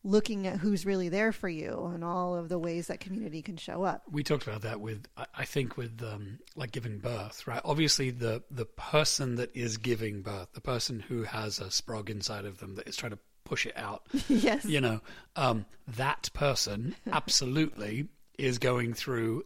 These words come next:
Speaker 2: the birth process themselves. However, the child is, that is being born is going through the birth
Speaker 1: Yeah,
Speaker 2: process.
Speaker 1: we never really talk about that, not culturally anyway.
Speaker 2: Right,
Speaker 1: It's
Speaker 2: the
Speaker 1: not easy to be born.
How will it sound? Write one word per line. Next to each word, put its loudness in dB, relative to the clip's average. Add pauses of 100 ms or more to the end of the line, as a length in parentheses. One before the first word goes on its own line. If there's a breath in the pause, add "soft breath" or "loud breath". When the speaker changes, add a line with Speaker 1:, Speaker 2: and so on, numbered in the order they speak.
Speaker 2:
the 0
birth 0
process -2
themselves. -4 (680 soft breath)
However, 0 (960 soft breath)
the -2
child 0 (160)
is, -2
that -4
is -4
being 2
born 2 (320)
is 6
going 2
through -2
the -4
birth -4
Speaker 1:
Yeah, 4
Speaker 2:
process. 2
Speaker 1:
we 4
never 4
really 4
talk -2
about -2
that, 0
not 0
culturally 0
anyway. -2
Speaker 2:
Right, 2
Speaker 1:
It's 4
Speaker 2:
the 6
Speaker 1:
not 8
easy 2
to -6
be -2
born. 0